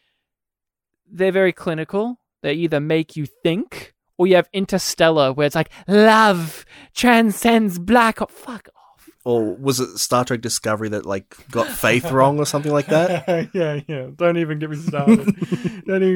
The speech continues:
Speaker 1: get me started about fucking Star Trek Discovery, where, where the, the same show where,
Speaker 2: Tune into
Speaker 1: spoiler,
Speaker 2: Yup.
Speaker 1: spoiler alert for Star Trek Discovery Season three,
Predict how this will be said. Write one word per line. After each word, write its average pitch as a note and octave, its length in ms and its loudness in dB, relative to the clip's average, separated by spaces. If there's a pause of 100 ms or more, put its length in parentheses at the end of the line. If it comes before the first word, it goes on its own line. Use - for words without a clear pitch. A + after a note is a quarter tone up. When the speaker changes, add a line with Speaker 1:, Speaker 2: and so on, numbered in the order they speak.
Speaker 1:
get E3+ 120 0
me A#3 60 -8
started C#3+ 360 -2
about C#3 320 -8
fucking C#3+ 480 -8
Star D3 320 -6
Trek C#3 180 -10
Discovery, C#3 680 -6
where, D3 300 -2 (340)
where E3+ 420 4
the, E3 340 -4 (160)
the F3+ 80 -6
same G3 320 4
show F3+ 440 6
where, F3+ 140 4
Speaker 2:
Tune A3 100 6
into E3+ 220 4
Speaker 1:
spoiler, G3 360 6
Speaker 2:
Yup. D4 220 -14
Speaker 1:
spoiler F#4+ 420 4
alert A3+ 240 6
for G3+ 60 -8
Star G#3 260 6
Trek F#3+ 140 0
Discovery F#3 400 2
Season F3 320 0
three, F3+ 320 2